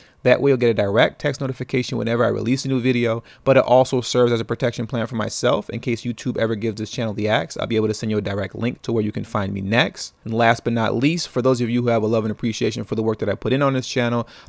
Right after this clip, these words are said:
the number one way you can show your support is through Patreon. For only three dollars a month, that will help put me in position to take T D Hip Hop Media off of YouTube. Remember, the goal is not to grow big on YouTube, but to grow independent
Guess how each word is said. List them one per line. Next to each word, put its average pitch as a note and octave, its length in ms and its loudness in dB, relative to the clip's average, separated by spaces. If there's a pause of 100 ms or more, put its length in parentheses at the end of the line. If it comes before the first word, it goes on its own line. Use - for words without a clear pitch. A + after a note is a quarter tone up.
the A#2 80 2
number C#3+ 220 2
one D#3 180 2
way C3+ 100 4
you C3 100 2
can B2+ 120 0
show - 120 -4
your A2+ 140 0
support A2+ 420 -2
is A2 80 -4
through C3 200 -2
Patreon. B2+ 720 -2
For - 220 -4
only A#2 200 -2
three A#2+ 200 -2
dollars A2+ 280 2
a - 20 -2
month, F3 300 -2 (260)
that B2 160 2
will B2 80 0
help A#2 160 0
put - 140 -4
me A#2 100 -2
in G#2+ 80 -4
position B2 540 0
to A2+ 80 -8
take A2 240 -4
T C#3 100 -4
D C#3 140 0
Hip A#2+ 140 0
Hop A#2 180 2
Media A2+ 320 0
off A2 200 0
of A2 120 -4
YouTube. B2 460 -2
Remember, A#2 440 -2
the A#2+ 140 -2
goal C3 280 4
is C3+ 80 0
not B2+ 180 -4
to A#2 60 -4
grow A2 160 0
big G#2+ 300 -2
on E3+ 280 2
YouTube, E3+ 420 0 (280)
but B2 200 2
to C3 100 -4
grow A#2 340 2
independent A2 560 -4